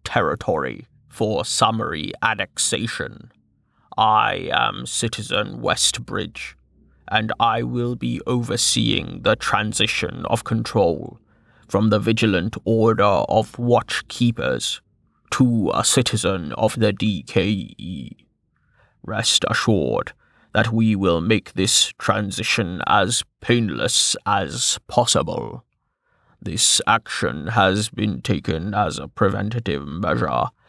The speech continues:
in the conflict between the D K E and the Adamant Empire. We do not intend to harm any members of any other organization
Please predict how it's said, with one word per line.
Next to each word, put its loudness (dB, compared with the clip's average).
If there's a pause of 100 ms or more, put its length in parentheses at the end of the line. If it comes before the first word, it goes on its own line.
(220)
in 4
the 2
conflict -2
between 2
the 0
D 2
K -2
E -2 (400)
and 0
the 0
Adamant -2 (100)
Empire. 0 (960)
We 2
do -4
not 0
intend 2
to 4
harm 2
any 4
members 0
of -4 (100)
any -4
other 2 (100)
organization 0